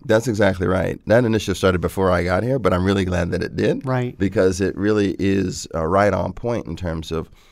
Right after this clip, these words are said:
Speaker 1: where people are concerned. You know, I think, uh, there's, there's a lot of uncertainty about,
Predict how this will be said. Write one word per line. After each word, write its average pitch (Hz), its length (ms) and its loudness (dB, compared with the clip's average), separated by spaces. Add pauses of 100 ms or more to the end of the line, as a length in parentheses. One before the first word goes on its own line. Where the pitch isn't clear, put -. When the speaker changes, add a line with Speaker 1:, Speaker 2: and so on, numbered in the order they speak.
(120)
Speaker 1:
where 87 240 0
people 82 340 -4
are 73 120 -4
concerned. 80 680 -6 (360)
You 98 100 -4
know, 117 80 4
I 110 100 4
think, 151 440 -2 (100)
uh, 110 240 -2
there's, 104 360 2
there's 92 260 0
a 90 60 0
lot 98 200 2
of 117 100 2
uncertainty 107 880 -2 (220)
about, 80 680 -2